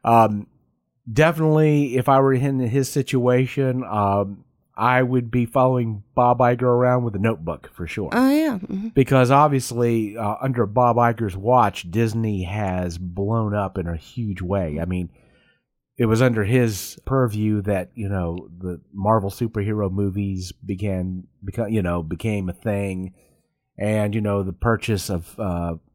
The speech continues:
Speaker 1: twentieth Century Fox. I mean, a lot of the big things that have happened for Disney and have, have made them the juggernaut that they are at this point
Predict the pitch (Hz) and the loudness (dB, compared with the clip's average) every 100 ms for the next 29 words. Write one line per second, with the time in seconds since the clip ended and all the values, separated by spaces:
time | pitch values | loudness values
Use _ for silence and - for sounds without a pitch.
0 | _ - 120 101 90 120 92 92 82 - | _ -8 -4 -4 -4 -4 -4 -4 -4 2
1 | 151 147 143 - - _ _ _ _ _ | 4 4 2 -4 -16 _ _ _ _ _
2 | - 95 92 90 - - 107 120 131 120 | -6 -2 -2 -4 -12 -6 2 4 4 2
3 | 113 107 98 - 131 117 - 113 107 101 | -2 -4 -4 4 4 4 0 -2 0 -2
4 | 90 90 127 131 120 101 92 87 101 92 | -4 -2 0 0 -2 -8 -8 -4 -2 -2
5 | 95 92 87 87 87 - 92 104 117 104 | -2 -2 -2 -4 -8 -8 -2 0 -2 -4
6 | 95 87 113 131 127 104 87 - 76 - | -8 -2 0 2 2 0 -4 -6 -10 -4
7 | 90 110 143 98 95 - - 104 85 | -2 0 0 0 -4 -8 -8 -6 -6